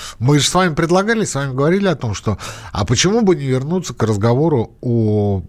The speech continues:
о, об освобождении тех, кто получает меньше всего от подоходного налога вообще.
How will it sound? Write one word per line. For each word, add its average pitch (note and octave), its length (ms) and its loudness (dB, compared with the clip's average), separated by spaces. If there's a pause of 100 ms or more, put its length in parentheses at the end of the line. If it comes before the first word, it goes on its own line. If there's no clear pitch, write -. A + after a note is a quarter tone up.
о, A2 360 2
об G2+ 140 0
освобождении A#2+ 920 2 (840)
тех, D3 180 2
кто - 160 -8
получает A2+ 440 -2
меньше A2 220 -6
всего B2 240 -2
от C3 100 -8
подоходного F2+ 520 -6
налога E2 380 -6
вообще. - 340 -8